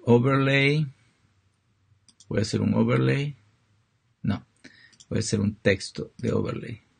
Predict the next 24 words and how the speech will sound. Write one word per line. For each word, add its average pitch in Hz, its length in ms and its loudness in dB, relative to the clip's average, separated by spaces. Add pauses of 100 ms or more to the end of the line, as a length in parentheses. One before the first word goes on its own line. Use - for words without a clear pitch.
(460)
porque - 280 -4
no 110 140 0
tengo 101 260 -2
tiempo, 98 280 2
pero - 140 -6
de, 98 180 -4
si - 140 -4
puedo, 110 300 4
si - 300 -2
tengo 110 280 4
los 117 160 4
artes, 123 300 4
los 110 180 2
hago. 107 220 6
Entonces, 107 500 -4 (680)
compra 120 680 4
el 104 120 2 (120)
producto, 147 1000 2 (1500)
el - 220 -2
producto 135 1000 0 (1800)
en 120 480 4 (1600)
W 98 320 -4
W 110 200 0
W 104 500 -2